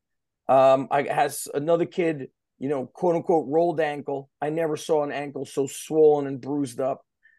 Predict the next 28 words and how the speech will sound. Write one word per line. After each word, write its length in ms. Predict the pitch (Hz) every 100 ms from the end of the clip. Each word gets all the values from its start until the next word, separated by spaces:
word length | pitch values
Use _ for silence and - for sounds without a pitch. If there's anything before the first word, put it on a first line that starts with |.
| _
Another 220 | 135 170 170
kid 340 | - 180 143
pulled 300 | - 165 160
hammy. 480 | 165 143 143 151 -
<clears throat> 40 | - 220 165 139 _ _ _ _ _ -
And 540 | 156 156 156 156 147 - _ _ _ -
if 160 | 143 143
I 140 | 175
look 260 | 185 220 196
at 100 | 151
all 140 | 135
those 220 | 135 135
kids, 320 | - 147 123
they're 200 | 135 139
either 280 | 147 151 143
freshmen 680 | 139 - 156 156 170 190 185
who 100 | 143
don't 220 | 143 156
have 180 | 160 151
training 400 | - 165 147 139
experience, 760 | 135 - 135 131 131 156 - - _ _ _ _ _ _ _ _ -
um, 400 | 110 120 123 127 -
and 160 | 156
they 160 | 147 147
ha-, 100 | 151
so 160 | - 139
they 120 | 143
have 160 | 135